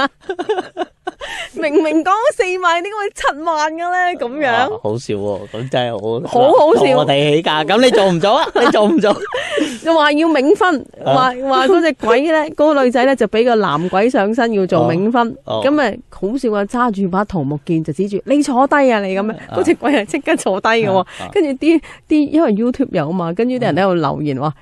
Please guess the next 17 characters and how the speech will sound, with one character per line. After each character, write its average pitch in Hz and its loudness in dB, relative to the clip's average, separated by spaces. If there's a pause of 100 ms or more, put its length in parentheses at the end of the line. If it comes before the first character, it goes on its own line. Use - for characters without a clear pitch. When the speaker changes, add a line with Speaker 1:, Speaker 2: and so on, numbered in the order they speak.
(100)
Speaker 1:
「咦， 311 -4
咁 240 -2
聽 302 4
話 175 4
嘅 285 4
隻 302 4 (140)
鬼」 175 2 (240)
咁 - 0
樣。 214 0 (100)
Speaker 2:
啊。 202 -8 (120)
Speaker 1:
即 403 0
係 381 0
鬼 269 2
上 262 2
身 277 2
都 285 4
顧 - 0